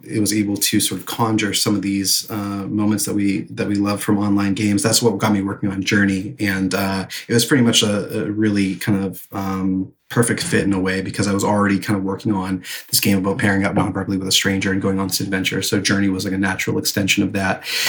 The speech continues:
And it's continued, um, up until this day. I think, you know, we'll talk a bit more about the game that we're wor-, working on in a bit.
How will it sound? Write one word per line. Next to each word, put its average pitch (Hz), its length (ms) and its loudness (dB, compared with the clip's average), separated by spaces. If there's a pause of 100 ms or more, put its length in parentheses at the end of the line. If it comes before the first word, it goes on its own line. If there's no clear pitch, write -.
(120)
And 139 140 0
it's 139 180 0
continued, 147 720 0
um, 113 320 0
up 117 140 -2
until 110 200 0
this 104 160 -2
day. 110 300 0
I 104 100 -6
think, 120 280 -2
you 117 60 -4
know, 117 100 2
we'll 127 120 2
talk 127 280 0
a - 20 0
bit 110 220 0
more 107 260 2
about 98 220 -2
the 98 80 -4
game 98 220 0
that 95 100 -4
we're 98 100 -4
wor-, 101 320 -2
working 110 320 2
on 95 340 -2
in 95 80 -2
a 95 60 0
bit. 160 320 0